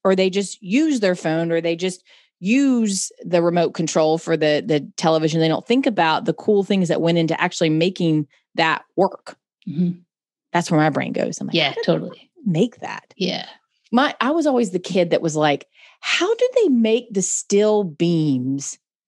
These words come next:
Speaker 1: that go into that giant building?" I, I'm still am so enamored with how they build high rises. It's just, I mean, it's, it's amazing. Like, how do they do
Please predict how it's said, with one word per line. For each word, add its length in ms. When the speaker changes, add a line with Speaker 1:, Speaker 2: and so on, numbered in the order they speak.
Speaker 1:
that 260
go 440
into 640
that 200
giant 960
building?" 400
I, 300
I'm 120
still 420
am 100
so 760
enamored 640
with 120
how 220
they 120
build 240
high 240
rises. 560
It's 120
just, 180
I 60
mean, 120
it's, 220
it's 100
amazing. 880
Like, 80
how 160
do 80
they 160
do 260